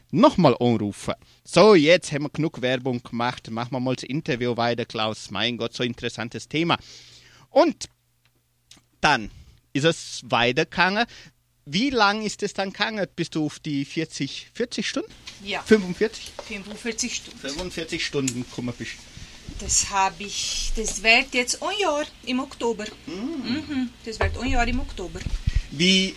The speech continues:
Speaker 1: wie oft bist du dann geflogen, zum Beispiel?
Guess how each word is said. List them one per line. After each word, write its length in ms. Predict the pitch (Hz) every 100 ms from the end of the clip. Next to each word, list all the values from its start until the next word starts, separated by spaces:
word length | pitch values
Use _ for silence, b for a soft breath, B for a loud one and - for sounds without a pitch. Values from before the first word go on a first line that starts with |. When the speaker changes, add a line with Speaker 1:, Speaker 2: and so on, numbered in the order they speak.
| -
Speaker 1:
wie 200 | 151 185 -
oft 340 | 170 - - - - - - - - - - -
bist 140 | 156
du 40 |
dann 180 | 170 165
geflogen, 680 | - - 147 156 147 139 139
zum 100 | 135
Beispiel? 500 | 131 123 - 123 117